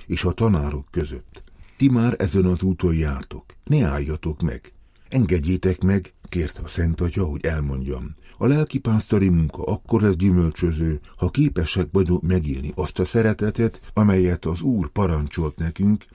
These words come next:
és amely az ő lelkének ajándéka. Ha távolságtartónak vagy megosztottnak mutatkozunk, ha megcsontosodunk álláspontjainkban és csoportosulásainkban,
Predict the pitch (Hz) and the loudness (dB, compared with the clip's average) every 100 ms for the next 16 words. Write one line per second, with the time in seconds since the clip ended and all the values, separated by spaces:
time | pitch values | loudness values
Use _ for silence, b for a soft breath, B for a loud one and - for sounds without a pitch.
0 | b 85 90 - 110 95 90 85 135 127 | b -6 -4 0 2 4 2 2 2 2
1 | 87 85 80 92 92 92 92 82 71 67 | 2 0 0 0 0 2 0 0 -2 -6
2 | 67 65 - - - - b b b b | -8 -10 -12 -16 -20 -20 b b b b
3 | b b 76 - 104 110 90 80 - 71 | b b -6 -2 0 0 -2 -4 -4 -6
4 | - 64 - 71 64 - - 78 87 95 | -6 -10 -10 -12 -12 -14 -10 -6 -4 -2
5 | 98 - 113 - 98 - - 104 - 98 | -4 -2 -4 -2 -6 -6 -2 -2 -2 0
6 | 90 92 82 B - 95 87 - 113 123 | 2 2 0 B -2 0 0 0 0 0
7 | - 98 92 82 90 - 92 82 71 80 | -4 0 0 2 -2 0 0 0 -2 -4
8 | 90 90 95 - 107 104 107 104 107 110 | -2 -2 -2 -4 -4 -2 0 0 2 0
9 | 117 113 - 82 - 95 82 98 110 113 | -2 -4 -6 -6 -2 -4 0 0 0 -2
10 | 123 113 101 - 98 92 90 92 87 | 0 0 0 0 2 2 2 2 0